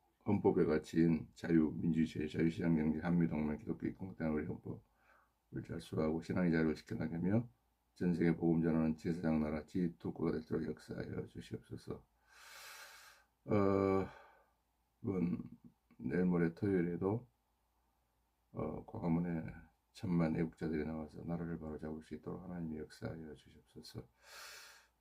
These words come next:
어, 전 세계 곳곳에 나가는 우리 선교사들을 붙잡아 주시옵소서. 동남아, 필리핀, 인도네시아, 캄보디아, 북방 선교, 우크라이나, 카자흐스탄, 우즈베키스탄,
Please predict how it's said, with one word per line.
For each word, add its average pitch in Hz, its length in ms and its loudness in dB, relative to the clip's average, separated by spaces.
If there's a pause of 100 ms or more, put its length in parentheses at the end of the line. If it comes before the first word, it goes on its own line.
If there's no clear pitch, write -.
어, 113 200 -4
전 101 180 -4
세계 107 180 2
곳곳에 98 300 -2
나가는 82 320 2
우리 78 80 -2
선교사들을 113 640 4
붙잡아 80 400 -6
주시옵소서. - 600 -10
동남아, 87 340 2
필리핀, 87 300 -4
인도네시아, 82 400 0
캄보디아, 82 500 -6 (100)
북방 92 260 -4
선교, 82 240 -2
우크라이나, 80 380 -2
카자흐스탄, 85 480 -8
우즈베키스탄, - 560 -8